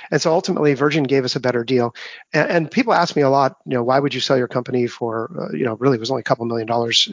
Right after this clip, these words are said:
which the company made more than that. So it was, like, so, kinda silly. And, and the reason was because, um, the deal we had with Virgin was every, as long as we were successful at meeting our budgets and our, and our forecasts, um, we would have at least that money guaranteed for the next,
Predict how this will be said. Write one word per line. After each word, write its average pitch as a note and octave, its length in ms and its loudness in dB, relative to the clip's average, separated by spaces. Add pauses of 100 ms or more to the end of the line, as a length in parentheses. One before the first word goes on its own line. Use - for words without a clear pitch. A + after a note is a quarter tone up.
(120)
which - 280 -2 (520)
the - 120 -4
company C3 200 4
made C#3 200 4
more A2+ 180 -2
than A2 80 -8
that. G#2+ 220 -2
So C3+ 140 2
it A#2+ 40 0
was, C3+ 160 0
like, A2+ 160 -2
so, - 180 2
kinda B2 220 0
silly. B2+ 340 2 (540)
And, D3+ 180 4
and E3+ 240 2
the D#3+ 40 4
reason A#3+ 300 4
was C3 200 4
because, C#3 580 0
um, A#2+ 300 2 (480)
the C#3 100 2
deal F3+ 260 0
we D#3+ 100 0
had C#3+ 160 2
with B2 120 2
Virgin C3+ 300 0
was B2 220 0
every, D#3 500 0 (320)
as C#3 120 2
long F3 200 4
as F3+ 140 0
we D#3+ 200 4
were C#3 320 2
successful C#3+ 640 2
at B2+ 100 0
meeting C3+ 240 4
our B2 100 4
budgets B2+ 360 0
and B2 100 0
our, A#2 300 0
and A#2+ 100 -4
our A2+ 100 -4
forecasts, - 560 0 (440)
um, C3 220 2
we C#3+ 160 2
would D3 100 4
have C#3+ 160 2
at C#3+ 120 0
least E3 220 0
that D3 140 2
money C3 220 4
guaranteed B2 540 2
for B2 180 -2
the A#2 100 0
next, - 380 -4